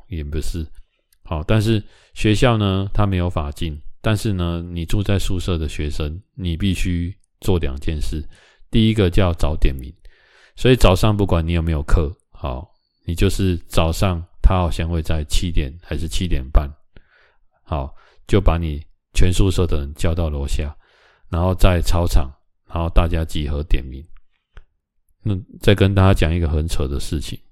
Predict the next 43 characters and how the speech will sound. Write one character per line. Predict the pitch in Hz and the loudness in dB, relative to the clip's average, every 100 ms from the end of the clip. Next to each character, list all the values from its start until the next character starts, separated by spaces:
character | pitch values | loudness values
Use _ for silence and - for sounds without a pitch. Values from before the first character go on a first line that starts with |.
| - | 0
不 | - | 2
可 | 87 | 2
以 | 78 | 2
穿 | - 71 | 0 2
拖 | 71 71 | 0 0
鞋， | 69 - - - - | -2 -4 -4 -6 -6
嘿， | - 67 - _ _ _ | -14 -14 -18 _ _ _
很 | - 90 104 117 | -2 0 0 0
扯， | - 80 67 76 _ | 0 0 -2 -8 _
真 | - 98 | -6 -2
的 | 95 | -2
很 | 76 82 71 71 90 | -2 -4 -6 -8 -10
好 | 85 78 65 | -6 -6 -6
笑。 | - - 73 - - - - _ - | -6 -4 -6 -8 -20 -20 -20 _ 0
但 | 156 127 | 4 4
是 | 143 | 4
呢， | 120 98 98 107 - _ _ _ - | 2 2 0 -4 -12 _ _ _ -2
基 | - 139 | 2 4
于 | 113 | 4
那 | 113 117 | 4 4
时 | 107 | 4
候 | 104 | 2
高-， | 98 95 92 | 4 2 2
国 | 98 95 | 4 4
中 | 98 98 | 4 0
刚 | 95 92 | 0 0
毕 | 95 87 | -2 -2
业， | 87 | 0
我 | 82 76 | 0 -2
们 | 73 80 | -4 -2
又 | 87 | -2
住 | 82 82 | 0 -2
在 | 80 80 76 73 73 - | -2 -4 -4 -8 -12 -14
那 | 90 78 | -8 -8
个， | 73 67 69 73 - _ _ | -6 -8 -8 -12 -18 _ _
第 | 98 95 | 0 0
一 | |
次 | - 98 | 2 0
到 | 87 90 85 | 0 0 0
外 | 85 80 | -2 -2
地 | 87 76 | -4 -6
去 | 80 | -8
住， | 76 76 | -6 -6